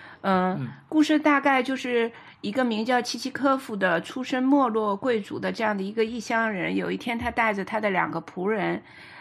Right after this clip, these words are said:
Speaker 1: 呃，来到了一个省会城市，在这里他结交了这里的达官显贵和地主老爷们，然后想要行使自己的一个秘密的计划，就是购买死掉的农奴。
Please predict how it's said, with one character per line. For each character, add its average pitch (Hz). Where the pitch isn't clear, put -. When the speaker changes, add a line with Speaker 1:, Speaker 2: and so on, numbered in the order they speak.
Speaker 1:
呃， 165
来 175
到 220
了 208
一 175
个 226
省 -
会 220
城 -
市， -
在 233
这 240
里 202
他 202
结 190
交 202
了 202
这 196
里 165
的 143
达 156
官 202
显 156
贵 175
和 180
地 202
主 190
老 175
爷 -
们， -
然 175
后 196
想 165
要 202
行 196
使 175
自 214
己 -
的 135
一 156
个 202
秘 240
密 233
的 220
计 214
划， 175
就 208
是 202
购 214
买 175
死 -
掉 214
的 175
农 151
奴。 175